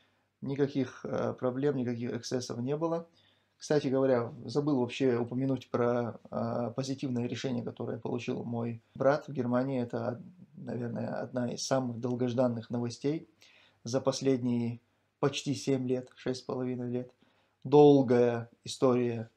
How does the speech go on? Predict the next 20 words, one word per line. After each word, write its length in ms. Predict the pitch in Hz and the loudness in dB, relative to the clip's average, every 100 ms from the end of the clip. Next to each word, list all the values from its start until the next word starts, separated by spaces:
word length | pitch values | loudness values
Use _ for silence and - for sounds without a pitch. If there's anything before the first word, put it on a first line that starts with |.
| _ | _
э, 520 | - 113 110 113 113 120 | -12 -8 -8 -8 -8 -4
борьбы 460 | 127 123 117 139 | -2 -2 0 -4
за 340 | 147 139 135 135 | -4 -4 -4 -6
этот 220 | 135 131 | -8 -10
статус 480 | - 139 139 - - | -4 -4 -4 -10 -12
в 40 | |
конечном 440 | - 117 117 - 120 | -10 -8 -8 -8 -8
итоге 380 | 127 120 117 113 _ _ - | -6 -4 -4 -8 _ _ -6
увенчалась 520 | 127 120 131 123 110 | -4 -2 -2 -4 -6
успехом. 640 | 120 - 147 147 139 139 - | -10 -4 -4 -4 -10 -12 -6
Хвала 300 | 123 127 120 | 0 0 0
Аллаху. 480 | 120 123 139 151 - _ - - - 104 - | -2 -2 -4 -6 -14 _ -20 -20 -20 -18 -12
Это 180 | - - | -8 -6
такое 320 | 147 147 127 135 | -2 2 4 4
облегчение, 600 | 131 139 - 185 170 123 | 2 0 2 2 2 0
это 140 | 113 | -2
как 140 | 117 113 | -6 -2
раз 180 | 127 143 | -2 -2
вот 120 | 139 | -4
то, 320 | 127 127 123 | -2 -2 -4